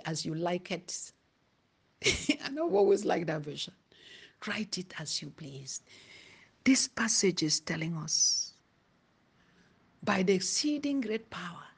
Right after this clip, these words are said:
that God wrought in the grave when he brought Christ out. That power that you wrought in every believer, everyone who will believe.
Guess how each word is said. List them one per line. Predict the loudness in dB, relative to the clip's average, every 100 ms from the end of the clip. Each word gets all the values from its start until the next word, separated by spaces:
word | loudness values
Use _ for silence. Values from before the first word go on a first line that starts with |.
| _ _ _ _ _ _ _ _ _ _ _ _ _ _ _
that | -4 -2
God | -2 -2 -4
wrought | -6 -8 -8
in | -8 -8
the | -10 -6
grave | -6 -4
when | -8
he | -8
brought | -10 -12 -10
Christ | -10 -8 -8
out. | -8 -14 -12 -14 -14 _ _ _ _ _ _ _ _ -10
That | -4 -4 -4
power | -6 -4 -6
that | -4
you | -4
wrought | -4 -4 -4
in | -4
every | -4 -2 -4
believer, | -2 -4 -4 -6 -8 -12 _ _ _ _ _ -8
everyone | -4 -2 -2 -2
who | -4
will | -6 -8
believe. | -8 -6 -6 -6 -10